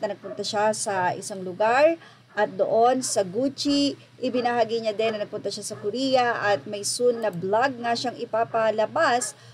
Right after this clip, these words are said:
kung saan ay binahagi niya ang ilan sa mga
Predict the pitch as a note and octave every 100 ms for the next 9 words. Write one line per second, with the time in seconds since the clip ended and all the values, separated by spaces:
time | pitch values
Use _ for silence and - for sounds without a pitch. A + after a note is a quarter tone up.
0 | - - B3 A#3+ D4+ - A#3+ A3+ A3 A#3
1 | A#3 A#3 A3+ A3 G#3+ B3+ B3 G#3+ A3 -
2 | A3+ A3 A3 A#3 G#3 F#3+